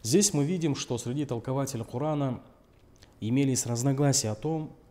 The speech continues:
какой возраст имеется в виду в вышеупомянутом аяте. Некоторые говорили шестьдесят лет, другие сказали восемнадцать лет, третьи сказали это сорок лет, а четвертые сказали, речь идет о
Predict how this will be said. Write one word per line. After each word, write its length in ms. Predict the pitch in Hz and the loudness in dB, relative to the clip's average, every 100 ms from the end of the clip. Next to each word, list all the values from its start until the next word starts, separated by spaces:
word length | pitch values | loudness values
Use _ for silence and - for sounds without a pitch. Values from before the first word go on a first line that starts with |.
| - - | -20 -14
какой 320 | 113 - 131 | -10 -4 -4
возраст 500 | 113 196 165 139 - | -2 -2 -2 -4 -4
имеется 440 | 113 139 135 - | -4 -2 -2 -4
в 40 | 104 | -4
виду 400 | 107 123 127 127 | -4 -4 -4 -6
в 40 | 113 | -8
вышеупомянутом 800 | 135 110 - 92 92 90 107 113 | -4 -6 -6 -8 -6 -8 -6 -4
аяте. 400 | 123 98 - - - - _ - - - - | -2 -2 -6 -12 -20 -20 _ -20 -20 -18 0
Некоторые 460 | 156 196 123 120 | 0 0 -2 0
говорили 500 | 104 107 127 127 110 - - - | 0 0 0 0 -2 -6 -20 -20
шестьдесят 580 | - 185 123 - 104 - | -10 -4 -2 -2 -4 -4
лет, 180 | 117 113 - - - | -6 -6 -12 -20 -10
другие 340 | 104 120 143 | -6 -2 0
сказали 560 | 113 117 101 127 127 120 - - - _ - | 0 -4 -2 -2 -2 -6 -14 -20 -20 _ -12
восемнадцать 680 | 113 139 104 90 87 - - | -6 -4 -4 -6 -6 -8 -6
лет, 140 | 143 143 - - - - | -8 -8 -20 -20 -20 -6
третьи 520 | 123 156 - 180 175 - | 2 2 2 -4 -4 -8
сказали 560 | - 104 120 135 131 131 - - | -8 -4 -4 -4 -6 -10 -18 -16
это 180 | - | -10
сорок 440 | 127 - 98 - - | -8 -6 -6 -8 -14
лет, 120 | - - - - - | -20 -20 -20 -20 -10
а 100 | 101 | -6
четвертые 460 | - - 175 196 | -6 -2 -2 0
сказали, 540 | 135 - 107 147 143 143 - - - - | -2 0 -2 -2 -4 -6 -12 -20 -20 -8
речь 260 | 107 151 - | -4 -2 -4
идет 300 | 110 127 123 | -2 -4 -2
о 200 | 127 | -4